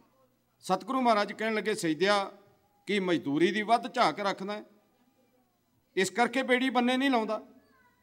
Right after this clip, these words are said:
ਹੁਣ ਬੇੜੀ ਬੰਨੇ ਲਾ ਦਿੱਤੀ। ਸਤਿਗੁਰੂ ਮਹਾਰਾਜ ਕਹਿਣ ਲੱਗੇ, "ਸੈਦਿਆ, ਕਿੰਨੇ ਤੇਰਾ ਸਫ਼ਰ ਦਾ ਪੈਸਾ ਬਣਦਾ ਹੈ?" ਇੱਕ ਬੰਨਿਓ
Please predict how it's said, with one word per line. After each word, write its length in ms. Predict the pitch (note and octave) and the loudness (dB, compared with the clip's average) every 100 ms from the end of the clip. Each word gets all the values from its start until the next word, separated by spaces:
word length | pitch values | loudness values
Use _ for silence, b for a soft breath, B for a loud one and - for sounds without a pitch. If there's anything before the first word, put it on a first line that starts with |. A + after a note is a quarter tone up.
| - | -4
ਹੁਣ 160 | F#3+ A3+ | -2 0
ਬੇੜੀ 360 | D#3+ F#3+ C4+ | 6 6 6
ਬੰਨੇ 280 | C4 A#3+ B3+ | 4 2 4
ਲਾ 180 | A#3+ G#3+ | 6 4
ਦਿੱਤੀ। 280 | G#3+ A3 A#3 | 2 -4 -4
ਸਤਿਗੁਰੂ 380 | A3+ G3+ F3+ A3 | -2 -4 -4 -2
ਮਹਾਰਾਜ 280 | G#3+ G#3+ G3+ - | 0 0 -2 -6
ਕਹਿਣ 180 | G#3+ A3 | -2 -2
ਲੱਗੇ, 220 | G3 G#3 | 0 -2
"ਸੈਦਿਆ, 380 | F#3+ F3 F3+ G#3 | 0 -2 0 0
ਕਿੰਨੇ 640 | G#3 G#3 A3 A#3+ B3 A3 - - _ _ _ _ _ | -2 -4 2 2 2 -4 -14 -20 _ _ _ _ _
ਤੇਰਾ 280 | G3+ G#3+ G#3+ | 2 4 4
ਸਫ਼ਰ 380 | G3+ G3 F3+ G#3 | 2 -6 -2 0
ਦਾ 140 | G#3 | 2
ਪੈਸਾ 360 | G#3 F3+ E3+ F#3+ | 2 0 2 2
ਬਣਦਾ 300 | E3 D#3 F3 | 0 0 0
ਹੈ?" 100 | D3+ - - _ _ _ _ _ _ C4+ | -2 -10 -20 _ _ _ _ _ _ -2
ਇੱਕ 200 | C#4 C#4 | -2 0
ਬੰਨਿਓ 560 | B3+ C4 C4+ C4 - | 0 2 0 -2 -8